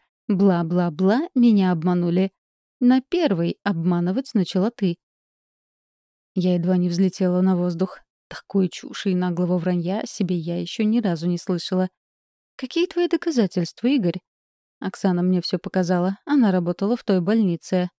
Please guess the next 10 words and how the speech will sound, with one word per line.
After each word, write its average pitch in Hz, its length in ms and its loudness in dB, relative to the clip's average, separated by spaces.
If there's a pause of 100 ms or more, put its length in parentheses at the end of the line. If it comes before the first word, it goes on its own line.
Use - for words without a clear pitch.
(120)
Как-то - 320 -4
ты 185 120 -2
забыла 175 400 -2
свои 180 340 -2
проклятые 180 600 -2
таблетки. 190 680 0 (320)
И 196 60 -2
она 190 200 2
позвонила 180 540 -2
мне 180 300 0